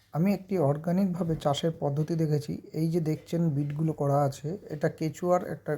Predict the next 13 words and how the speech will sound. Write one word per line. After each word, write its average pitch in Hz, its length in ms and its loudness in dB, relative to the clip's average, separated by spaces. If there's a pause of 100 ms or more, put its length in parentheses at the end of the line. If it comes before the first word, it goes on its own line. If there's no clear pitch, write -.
(140)
এক 143 160 -4
ধরনের 151 340 2
প্রসেসিং 151 560 -2
বিট। 170 280 -4 (880)
রাসায়নিক 190 560 2 (720)
ছাড়া 156 440 4 (160)
কীভাবে 151 360 -2
চাষাবাদ 143 480 -2
করা 131 300 0
যেতে 127 240 -2
পারে 127 280 -2 (320)
তারই 156 260 4
একটা 160 240 -2